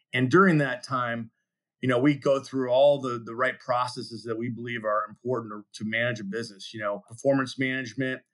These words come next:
hiring, interviewing, all those types of skills. And we do a lot of development in those areas. So by the time somebody becomes a regional, we think they're in pretty good shape to understand, uh, the, how to be successful in that role.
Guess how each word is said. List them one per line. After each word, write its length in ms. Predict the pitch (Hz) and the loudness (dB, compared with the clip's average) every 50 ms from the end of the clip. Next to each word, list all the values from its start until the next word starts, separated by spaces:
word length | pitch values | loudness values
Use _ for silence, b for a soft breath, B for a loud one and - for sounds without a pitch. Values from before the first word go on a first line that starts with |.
| _ _ _ - | _ _ _ -8
hiring, 760 | - - 139 135 135 131 131 131 131 131 131 131 131 127 120 _ _ _ _ _ _ _ - | -4 0 2 2 2 2 0 -2 -4 -6 -6 -8 -10 -10 -12 _ _ _ _ _ _ _ -2
interviewing, 920 | 123 135 135 139 127 127 131 131 131 131 131 127 127 127 127 131 127 131 - _ - | 2 4 4 4 4 2 0 0 0 -2 -4 -4 -6 -8 -10 -12 -12 -14 -18 _ -6
all 240 | 113 117 131 139 135 | 0 4 4 4 4
those 220 | 135 131 131 123 | 4 0 -2 -2
types 260 | - - 117 101 - - | -2 -4 -4 -4 -4 -10
of 60 | - | -18
skills. 520 | - - - 123 117 110 101 95 95 - 113 | -16 -8 -4 -2 -2 -2 -2 -6 -10 -12 -14
And 200 | 110 110 110 113 | -16 -16 -12 -10
we 80 | 113 113 | -8 -6
do 140 | 120 120 | -4 -4
a 20 | 110 | -4
lot 360 | 110 120 117 117 123 127 127 | -2 0 2 2 2 2 0
of 360 | 120 117 113 107 101 98 _ | -2 -4 -6 -6 -8 -14 _
development 460 | - 113 107 113 110 110 113 107 101 | -8 -6 -2 -2 -2 -2 -4 -6 -12
in 40 | 104 | -14
those 220 | 107 101 101 98 104 | -14 -14 -12 -8 -6
areas. 260 | 104 107 98 95 - | -4 -4 -4 -4 -2
So 160 | - 135 120 B B B | -2 -2 -4 B B B
by 100 | - 156 | -2 -2
the 40 | 156 | 2
time 200 | 185 226 240 220 | 2 2 2 2
somebody 260 | 190 - 208 180 160 | 2 4 6 6 6
becomes 380 | 143 135 131 143 156 160 151 127 | 6 4 0 -2 -2 -2 0 -2
a 60 | 127 | 0
regional, 320 | 123 143 151 135 127 127 | 0 0 -2 -2 -4 -6
we 100 | 117 117 | -8 -6
think 240 | 117 151 151 147 - | -4 -2 -2 -2 0
they're 200 | 143 131 127 123 | 0 0 0 0
in 140 | 117 113 101 _ _ - - | -2 -6 -10 _ _ -10 0
pretty 200 | 196 196 190 165 | 2 4 4 4
good 200 | 123 135 131 120 | 4 2 0 0
shape 340 | - - - 135 123 123 - - _ _ _ _ _ _ - | -2 -2 -2 -2 -2 -2 -6 -10 _ _ _ _ _ _ -4
to 60 | 120 | -2
understand, 600 | 131 131 127 120 - - - 131 131 123 123 117 | 0 0 0 -2 -4 -4 -4 -6 -4 -4 -4 -4
uh, 280 | 113 107 107 107 110 113 113 | -4 -4 -2 -4 -6 -6 -8
the, 80 | 113 | -4
how 100 | 113 113 | -4 -4
to 60 | 120 113 | -4 -4
be 80 | 110 | -6
successful 500 | 101 104 101 - - 110 110 - - 107 | -10 -14 -14 -6 -4 -4 -4 -4 -8 -12
in 40 | 104 | -12
that 120 | 101 95 | -12 -12
role. 220 | 90 95 92 92 | -12 -12 -12 -12